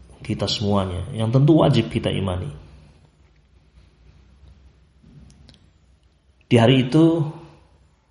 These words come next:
manusia betul-betul dalam keadaan haul azim, takut yang sangat.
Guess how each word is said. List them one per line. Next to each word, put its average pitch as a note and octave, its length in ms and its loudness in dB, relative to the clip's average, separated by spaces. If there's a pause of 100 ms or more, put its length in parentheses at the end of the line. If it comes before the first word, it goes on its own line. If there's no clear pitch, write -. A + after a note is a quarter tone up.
(760)
manusia C3 320 2
betul-betul G2 640 -2
dalam F#2 240 -2
keadaan F2 560 -6 (1300)
haul B2 400 4
azim, G#2+ 560 0 (1120)
takut C3 400 -4
yang G#2+ 160 -4
sangat. - 400 -6